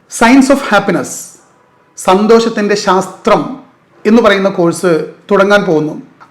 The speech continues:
ആദ്യഘട്ടത്തിൽ യൂണിവേഴ്സിറ്റി അഫിലിയേറ്റ് ചെയ്ത അഞ്ച് വനിതാ കോളേജുകളിലാണ് ഹാപ്പിനെസ്സിൻ്റെ ശാസ്ത്രം കോഴ്സ് തുടങ്ങാൻ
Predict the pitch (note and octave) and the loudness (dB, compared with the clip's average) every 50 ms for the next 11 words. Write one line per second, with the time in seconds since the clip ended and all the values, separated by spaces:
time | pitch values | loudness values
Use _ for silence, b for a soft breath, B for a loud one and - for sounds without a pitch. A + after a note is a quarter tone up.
0 | - F#3+ G#3 - D4+ C#4+ B3 B3+ A#3 - A3+ F3 E3+ A3+ B3 D4+ - - - - | 2 4 4 4 4 2 2 2 2 2 2 2 2 2 2 0 -2 -6 -10 -4
1 | - F#3+ A3 A#3 A#3+ A#3+ B3 A#3 A#3+ - - B3+ A#3+ G#3+ - G#3 G3 G3+ G#3 G#3 | 0 2 4 4 6 6 6 4 4 2 2 2 2 2 2 0 2 2 2 2
2 | G#3 G#3 F3+ E3 E3+ F#3 - - - - b b b b b b _ - G3 A3 | 2 0 0 2 2 2 2 -2 -6 -12 b b b b b b _ 2 2 4
3 | A#3 B3 B3 G#3 - B3+ C4 C4 C4+ - - - - G3+ E3 F#3 F#3+ G#3 A3 A3+ | 4 4 2 2 2 2 2 2 0 -4 -10 -12 -8 -2 2 4 4 4 4 4
4 | A3+ B3 B3+ B3+ B3 A3 G#3 G3+ F#3 G3+ F#3+ G3 F#3+ F3+ F3 D#3+ D#3 D#3+ D#3+ E3 | 4 2 2 2 2 2 2 2 2 2 0 0 0 0 0 0 -2 -2 -4 -6
5 | - - - _ _ _ _ _ _ _ _ _ - - F#3+ G3 G3 G3 - - | -8 -12 -20 _ _ _ _ _ _ _ _ _ -10 -2 0 2 2 2 0 0
6 | G#3 G#3+ G#3 G#3 A3 G#3 G3+ F#3+ F#3+ F3+ F#3+ C4 - - - - - - - F3+ | -2 -2 -2 -4 -4 -2 0 2 2 2 0 -2 -8 -12 -18 -20 -8 -2 0 0
7 | F3 F3 F3 - G3+ F#3+ F#3+ F3+ - E3+ E3+ D#3+ - - F3 D#3 D3 - - - | 0 0 -2 -2 -2 -2 -2 -2 -2 -2 -2 -2 -4 -4 -4 -4 -4 -8 -6 -4
8 | F#3+ E3+ E3+ F3 F3 F3 D#3+ | -2 0 0 2 2 0 0